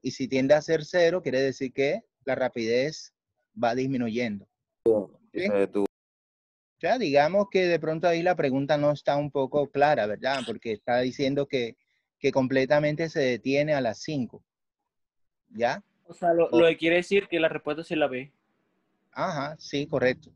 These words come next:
Speaker 1: Sino que no está, no está bien redactada.
Speaker 3: Esta es la más difícil que
Speaker 1: Redactada.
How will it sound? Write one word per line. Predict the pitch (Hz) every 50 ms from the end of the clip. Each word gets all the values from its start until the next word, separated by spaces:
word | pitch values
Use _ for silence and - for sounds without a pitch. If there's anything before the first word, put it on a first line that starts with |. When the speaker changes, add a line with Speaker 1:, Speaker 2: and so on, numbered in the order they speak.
| _ _ _ _ _ _
Speaker 1:
Sino | - - 139 143 139
que | 131 165
no | 160 147 143
está, | 139 160 151 151 156 160 170 185 208 220 - _ _ _ _ _ _ _ _ _ _ _
no | 139 151
está | 156 - - 170 165
bien | 165 165 170 175 170
redactada. | 170 160 143 123 - _ - 131 120 107 90 - - _ _ _ _ _ _ _ _ _ _ _ _ _ _ _ _ _ _ _ _ _ _ _
Speaker 3:
Esta | - 139 135 - 139
es | 131
la | 131 131
más | 131 131 131 123
difícil | 139 135 139 151 156 151 147 135
que |
Speaker 1:
Redactada. | 139 135 123 120 - - 120 107 104 - -